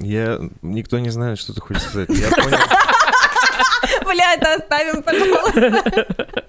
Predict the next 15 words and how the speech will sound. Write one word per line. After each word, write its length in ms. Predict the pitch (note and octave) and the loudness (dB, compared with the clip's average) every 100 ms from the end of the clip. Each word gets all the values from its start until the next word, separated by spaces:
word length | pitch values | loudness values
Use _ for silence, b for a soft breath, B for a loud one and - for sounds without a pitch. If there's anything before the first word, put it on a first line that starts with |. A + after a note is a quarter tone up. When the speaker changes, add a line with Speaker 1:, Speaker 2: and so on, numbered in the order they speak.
| - - | -8 -4
Speaker 2:
Это 560 | - - F#4 D#4 C#4 C4 | -2 0 2 0 0 -2
очень 100 | A2+ | 0
Speaker 1:
Я 160 | A#2+ | -2
Speaker 2:
смешно. 60 | A#3 | -2
Speaker 1:
хочу, 440 | - B3 C#3 C3+ | -4 -2 0 0
э, 400 | B2 C#4+ - - | -2 -4 -4 -4
я, 180 | A#2+ A#2+ | -2 -2
насколько 400 | A2+ B2 C3+ A#2+ | -2 -4 -4 -2
я 160 | A#2 B2 | -2 -2
понял, 420 | C3 B2 A2+ F2 - | -2 -4 -4 -6 -8
э, 260 | - F#2+ | -6 -4
суть 240 | F#2 - A2 | -4 -6 -8
в 100 | - | -4
том, 220 | A2 C3 | -4 -4
что 500 | - - F#2 F2+ | -8 -4 -2 -2